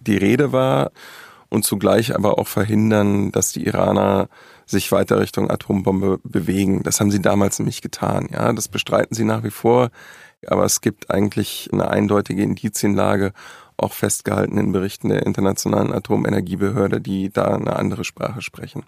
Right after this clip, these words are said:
Macron sieht es sicher als eine Möglichkeit, sich und Frankreich als zentrale Weltmacht wieder zu positionieren.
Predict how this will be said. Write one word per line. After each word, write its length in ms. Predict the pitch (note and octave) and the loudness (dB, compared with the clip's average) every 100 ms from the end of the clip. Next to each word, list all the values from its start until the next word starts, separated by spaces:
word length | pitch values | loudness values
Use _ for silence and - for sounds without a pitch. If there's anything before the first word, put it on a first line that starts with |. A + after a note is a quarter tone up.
| _ - - - - - - - - _ | _ -20 -20 -20 -18 -20 -20 -20 -20 _
Macron 520 | A2 G#2+ - B2+ C#3 | 0 0 2 4 4
sieht 240 | A#2+ C#3 B2 | 2 2 2
es 180 | - | 2
sicher 640 | - D3 D3+ C#3 C3+ C3+ C3+ - | 2 2 2 2 2 2 0 0
als 480 | G#2 - - - - | 0 0 -2 -4 -4
eine 220 | G2 G#2 | 2 4
Möglichkeit, 760 | G#2+ A2 - A#2 - G#2+ G#2 - | 4 4 2 -6 0 0 0 -4
sich 480 | - - C3+ - - | -4 0 0 -2 -2
und 140 | G#2 | -2
Frankreich 760 | - G2+ B2 - A2+ A2 - - - - - - - _ - | 2 0 0 0 -2 -2 -6 -18 -20 -20 -20 -20 -20 _ -2
als 280 | G2+ - | 0 0
zentrale 1000 | - G2+ - G2+ G#2+ G#2+ G#2 G#2 G2+ F2 | 0 0 0 2 4 4 4 4 2 2
Weltmacht 1120 | G2 A#2 - - A2 A2 - - - - - F#2+ | 2 2 0 0 0 0 -8 -10 -10 -10 -12 -8
wieder 260 | G2+ G#2+ | 0 0
zu 140 | - G2+ | 0 -4
positionieren. 880 | - G#2 F#2+ - G#2 A2 D3+ G3 | -2 -2 -2 -2 2 2 2 0